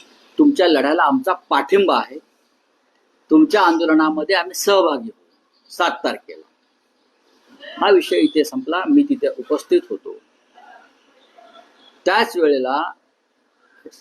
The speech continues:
आम-, आम्हाला, त्याच वेळेला श्री राज ठाकरे यांच्याकडे काही सरकारचे लोक गेले, काही सादरीकरण करण्यासाठी हिंदी संदर्भात.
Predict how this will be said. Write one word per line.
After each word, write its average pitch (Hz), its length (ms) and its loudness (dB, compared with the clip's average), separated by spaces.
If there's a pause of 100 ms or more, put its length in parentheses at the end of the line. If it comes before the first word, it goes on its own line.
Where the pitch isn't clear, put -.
(260)
आम-, - 280 -8
आम्हाला, 127 260 -6 (180)
त्याच 170 220 0
वेळेला 131 400 -4 (340)
श्री 139 540 -2 (200)
राज 147 260 -6
ठाकरे 156 540 -8
यांच्याकडे 131 440 -4
काही 139 220 -4
सरकारचे 151 640 -4
लोक 127 200 -2
गेले, 104 300 -6 (2250)
काही 147 140 0
सादरीकरण 147 600 0
करण्यासाठी 117 600 -6
हिंदी 120 300 -6
संदर्भात. 107 500 -12